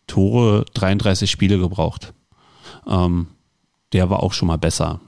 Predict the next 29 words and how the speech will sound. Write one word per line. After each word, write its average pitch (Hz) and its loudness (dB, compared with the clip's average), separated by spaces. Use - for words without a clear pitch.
in 85 -4
der 80 -2
Rolle 82 -2
beim 82 -6
F - -12
C - -8
Bayern. 85 -6
Aber 123 2
gut, 104 -2
ähm, 120 4
du 110 2
hattest 131 0
ja 123 4
im 101 0
Vorgespräch 107 0
gesagt, 98 0
du 92 -4
möchtest 98 -4
so 98 -2
ein 90 0
bisschen 92 0
jetzt 87 -4
mal 92 2
über 98 0
den 98 2
Umbruch 190 2
der 92 0
Bayern 87 0
sprechen. 135 0